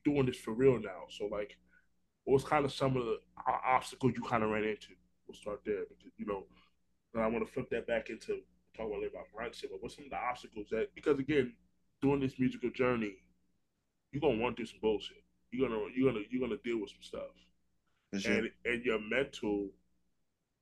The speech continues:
Speaker 1: is so important because if your mental ain't strong, this shit'll eat you up and spit you out.
Speaker 2: Yeah.
Speaker 1: And only the strong survive in this game, you know?
Speaker 2: Right.
Speaker 1: <laughs> So.
Speaker 2: So, I mean, in the beginning of the journey,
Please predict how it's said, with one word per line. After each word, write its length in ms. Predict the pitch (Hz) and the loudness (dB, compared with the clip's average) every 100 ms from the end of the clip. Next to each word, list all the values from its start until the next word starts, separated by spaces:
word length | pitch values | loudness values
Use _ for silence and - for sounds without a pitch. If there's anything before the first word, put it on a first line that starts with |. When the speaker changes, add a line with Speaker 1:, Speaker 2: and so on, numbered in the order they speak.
| _ _ _ | _ _ _
Speaker 1:
is 180 | 104 - | -6 -6
so 200 | - 120 117 | -6 -4 -4
important 360 | 113 123 117 113 | -2 -4 -4 -8
because 160 | 113 113 | -8 -10
if 160 | 107 | -8
your 100 | 101 98 | -8 -6
mental 380 | 117 135 120 107 | -8 -6 -6 -8
ain't 120 | 95 | -10
strong, 460 | - 117 123 117 101 101 | -14 -8 -4 -4 -6 -8
this 120 | 107 | -10
shit'll 320 | - 113 92 - _ | -6 -6 -8 -12 _
eat 140 | 110 110 - | -10 -10 -6
you 100 | 110 | -2
up 120 | 104 - | -2 -4
and 100 | - | -20
spit 220 | - 113 - | -12 -10 -6
you 100 | 107 | -2
out. 220 | 104 98 - _ _ _ _ _ _ | -2 -2 -8 _ _ _ _ _ _
Speaker 2:
Yeah. 160 | 127 123 - | 2 4 2
Speaker 1:
And 80 | 101 | -6
only 220 | 107 127 123 | -2 -2 -2
the 60 | |
strong 300 | - 127 120 117 | -2 -2 -2 -4
survive 420 | - 113 117 113 | -4 0 2 0
in 80 | 101 | -2
this 160 | - - | -10 -18
game, 100 | - - _ _ _ _ _ | -20 -20 _ _ _ _ _
you 160 | 113 117 | -4 0
know? 240 | 110 110 - 104 | 0 -2 -4 2
Speaker 2:
Right. 200 | 113 - | 4 4
Speaker 1:
<laughs> 60 | - - - _ _ _ _ _ _ | -6 -20 -20 _ _ _ _ _ _
So. 80 | - | -10
Speaker 2:
So, 240 | - 139 123 | 6 10 12
I 140 | 113 | 12
mean, 360 | 151 156 131 90 | 12 10 10 10
in 100 | 127 | 8
the 60 | |
beginning 400 | 120 120 139 170 | 8 10 10 12
of 120 | 156 123 | 12 10
the 60 | |
journey, 560 | 117 143 180 165 135 | 12 12 12 12 10